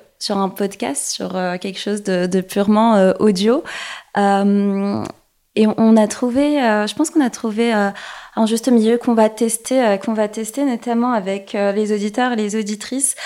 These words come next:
Euh, vous allez retrouver les dessins dont on parle donc sur le site, euh, du podcast Ça va bien se passer et vous les retrouverez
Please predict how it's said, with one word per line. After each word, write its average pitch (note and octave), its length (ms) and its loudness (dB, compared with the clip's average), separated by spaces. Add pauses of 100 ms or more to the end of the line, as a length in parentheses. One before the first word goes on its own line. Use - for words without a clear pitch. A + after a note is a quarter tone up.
(340)
Euh, G#3+ 600 2 (340)
vous G#3+ 160 0
allez A#3 180 6
retrouver C4+ 460 2
les C4 120 4
dessins A#3+ 380 2
dont A#3+ 220 2
on A3+ 100 0
parle B3+ 340 0 (360)
donc G#3+ 160 0
sur A3 240 -2
le G#3 100 2
site, - 480 -6 (160)
euh, G3 300 4
du G3+ 140 -2
podcast G#3 460 -2
Ça G3 120 -2
va F3+ 160 0
bien G3 220 0
se B3 160 -2
passer G3+ 500 -6 (340)
et - 80 -2
vous G3+ 120 0
les G#3 100 4
retrouverez G#3 640 -4